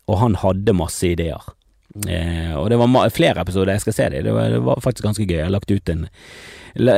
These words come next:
lagt ut en av de, og hvis du klikker inn på den på, um, på Patreon-siden min, så, så kommer det inn på en side der du, på høyresiden, så er det bare en haug av Horgs I Ds, eller hva faen det het. Eh, den episoden jeg hørte var at han hadde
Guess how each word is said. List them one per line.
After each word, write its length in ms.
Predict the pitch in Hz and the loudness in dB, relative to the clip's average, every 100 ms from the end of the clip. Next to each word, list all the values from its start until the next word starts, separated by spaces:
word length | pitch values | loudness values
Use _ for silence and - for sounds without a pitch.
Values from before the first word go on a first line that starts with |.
| 135 | 6
lagt 180 | 135 165 | 6 4
ut 220 | 139 95 | 4 4
en 160 | 117 95 | 4 4
av 80 | |
de, 60 | 95 | 4
og 80 | 98 | 4
hvis 140 | 101 110 | 2 0
du 40 | |
klikker 240 | 107 - 92 | 0 0 0
inn 160 | 101 | 2
på 80 | 104 | 2
den 220 | 92 87 - | 0 0 -2
på, 160 | 82 80 | -2 0
um, 400 | 80 80 85 80 95 | -2 -4 -4 -6 -4
på 80 | 85 | 0
Patreon-siden 640 | 98 - 90 95 80 85 | 0 0 -2 -2 -2 -2
min, 160 | 76 101 | -4 -2
så, 320 | 101 87 82 | 0 0 0
så 120 | - | -2
kommer 380 | 98 110 90 80 | 2 2 2 0
det 80 | 82 | 0
inn 160 | 95 - | -2 -2
på 120 | 87 | -4
en 40 | |
side 320 | - 90 92 92 | -4 -4 -4 -4
der 160 | 76 | -4
du, 60 | 67 57 - 64 67 - | -6 -6 -8 -8 -6 -2
på 80 | 98 | 0
høyresiden, 480 | 98 98 98 80 | 0 0 -2 -2
så 120 | 95 95 | -2 -2
er 60 | |
det 60 | 82 | -2
bare 140 | 80 | -6
en 100 | - - | -8 -4
haug 420 | 92 87 - - - | -2 -2 -6 -10 -8
av 260 | 85 69 - | -8 -6 -2
Horgs 460 | 92 78 - - - - | 0 0 -4 -8 -8 -8
I 160 | 82 | -6
Ds, 320 | 87 82 76 | -4 -6 -6
eller 220 | - 60 101 | -8 -8 -6
hva 60 | 82 | -6
faen 160 | 76 | -6
det 60 | 98 | -6
het. 220 | - - _ - - - - | -10 -14 _ -20 -20 -18 -6
Eh, 240 | 95 90 92 | -2 0 2
den 160 | 101 92 | 2 0
episoden 380 | 92 101 98 95 | 0 0 2 2
jeg 100 | 87 | 0
hørte 240 | - 92 | -2 -4
var 480 | 87 87 82 85 - 95 | -2 -2 -2 -4 -4 -2
at 100 | 90 | 0
han 120 | 87 | 0
hadde 320 | 87 85 | 0 -2